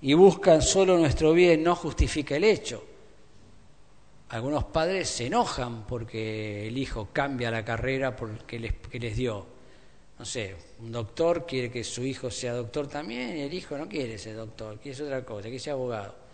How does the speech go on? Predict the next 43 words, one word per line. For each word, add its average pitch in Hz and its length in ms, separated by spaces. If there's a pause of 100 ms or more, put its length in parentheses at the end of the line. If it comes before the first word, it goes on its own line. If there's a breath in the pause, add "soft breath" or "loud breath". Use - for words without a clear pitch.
(720 soft breath)
Y 131 160
comienza 160 420
medicina, 151 560
pues 143 160
se - 80
da 120 120
cuenta, 139 460
que 101 200
sangre, 110 600
cadáveres, 113 680
que 123 220
no, 110 280
esto 113 220
no 113 80
es 117 80
lo 120 100
mío. 185 400 (840 soft breath)
Y - 60
cambia 247 360
y 160 60
el 147 100
padre 208 300
se 190 120
enoja, 185 420
"Ay, - 180
¿cómo - 300
va 156 80
a - 40
ser 113 440
eso? 143 120
Ay, 196 120
ay, 175 400 (200)
tengo 202 180
el 185 60
consultorio". 175 920 (1700 soft breath)
Y 180 80
eso 190 120
está 185 220
mal, 180 340
porque 135 240
no 170 160
es 180 100
respetar 156 840